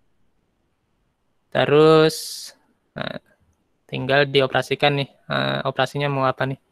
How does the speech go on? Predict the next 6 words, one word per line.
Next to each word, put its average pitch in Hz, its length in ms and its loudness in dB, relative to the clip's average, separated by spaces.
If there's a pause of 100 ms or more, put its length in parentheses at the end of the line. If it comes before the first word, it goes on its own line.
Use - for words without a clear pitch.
(1500)
Ke 139 240 4
alu. 127 320 -2 (3000)
Oke, - 480 0 (240)
jadi 151 240 2
untuk 151 240 0
di, 156 480 4